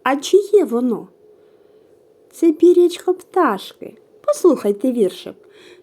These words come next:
Тільки ранок синій встане на зорі, у куріка півник дзвінко у дворі.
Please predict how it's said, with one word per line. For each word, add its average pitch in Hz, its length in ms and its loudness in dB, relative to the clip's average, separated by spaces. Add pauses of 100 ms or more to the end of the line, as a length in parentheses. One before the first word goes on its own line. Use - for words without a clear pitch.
(140)
Тільки 240 520 -2
ранок 220 500 -4
синій 247 540 0
встане 254 640 -4
на 214 200 -2
зорі, 202 460 0 (380)
у 359 140 4
куріка 381 600 2
півник 233 580 0
дзвінко 226 680 0
у 247 80 -6
дворі. 285 540 0